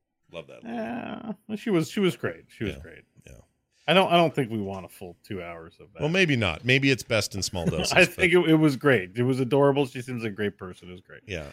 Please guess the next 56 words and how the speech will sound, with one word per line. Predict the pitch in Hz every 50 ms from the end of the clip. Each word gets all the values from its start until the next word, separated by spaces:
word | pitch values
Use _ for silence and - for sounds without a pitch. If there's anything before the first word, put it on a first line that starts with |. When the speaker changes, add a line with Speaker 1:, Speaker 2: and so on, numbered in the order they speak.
| - _ -
Speaker 1:
I'd | 107 104
Speaker 2:
I | 113
Speaker 1:
wanna | 123 127 135
Speaker 2:
think, | 139 143
I | 143 139
Speaker 1:
spend | 156
Speaker 2:
think | 160 156
everyone | 151 147 147 147 156 139
takes | - - 156 127 -
their | - 156 143 127
love | 123 127 131 123
and | 120 120
wants | 117 120 120 117 120
to | 123
have | 120 127 117 107
the | 113 107 110 113 110 110
hottest, | - 127 135 143 139 131 113 -
exaggeratiest | 127 117 107 107 120 117 117 110 107 113 117 110 110 107 107 107 107 98 - -
take, | - 123 113 98 101 - _
but | 117 113
I'm | 113 117 120
like, | 117 117 113 107 - _ _ _ _ _ _ _ _ _ -
I | 311
don't | 311 262
wanna | 202 151
watch | 123 113 107 - -
that | - -
for | - 190
<laughs> |
two | - - 247 214 170 - -
hours. | 190 - - - - - _ - 220 202 - 214 - -
I | 180
don't | - - 233
even | 233 196 185
wanna | 175 165 170
watch | 175 170 170 170
it | 165 -
for | -
ten. | 175 - 170 131 101 87 92 - _ -
Speaker 1:
Yeah. | 101 101 95
Speaker 2:
It | 147
was | 160 156 143
good | 131 185 202 196 190
at | 180 175 - -
two | - 160 165
minutes. | 151 135 120 101 92 90 - - _ _
It | 127
was | 117 101
Speaker 1:
Yeah. | 90
Speaker 2:
perfect. | 87 107 95 - 90 87 _ _ _ _ _ _ _ _ _ -
Speaker 1:
Yeah. | 82 80
Speaker 2:
Um, | 120 123 127 131 127 127 127 135 - 98 135 123 117
the, | - 127 127 127 127 123 123
uh, | 120 117 113 110 110 107 107 110 - _ _
yeah, | 113 107 92 80 - _ _ _ _ _ _
yeah. | _ _ _ 67